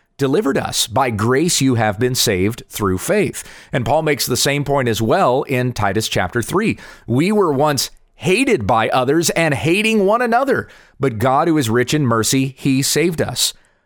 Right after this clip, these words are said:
by the, uh, the atoning sacrifice of his son, Jesus Christ, on the cross for our sins.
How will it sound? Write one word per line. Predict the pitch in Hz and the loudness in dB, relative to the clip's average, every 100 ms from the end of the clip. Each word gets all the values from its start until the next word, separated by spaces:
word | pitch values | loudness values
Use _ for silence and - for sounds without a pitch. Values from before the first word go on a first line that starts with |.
| - | -4
by | 113 113 131 143 | 0 2 2 0
the, | 107 120 113 107 104 | -2 0 2 2 0
uh, | 113 113 | 0 -2
the | 113 104 | 0 -2
atoning | 92 - 165 170 | -2 -2 0 0
sacrifice | 120 139 143 147 147 147 | 0 -2 -2 -2 -2 -2
of | 107 | -2
his | 123 131 | -2 0
son, | - 139 131 | 0 0 0
Jesus | 107 143 - 113 | 0 0 -2 -4
Christ, | - 139 180 - - | -2 0 0 -4 0
on | 135 156 | 0 0
the | 156 | -2
cross | 131 135 - | 0 -2 -2
for | 160 147 | -2 0
our | 151 | -2
sins. | 147 185 196 - | 0 -2 -2 -4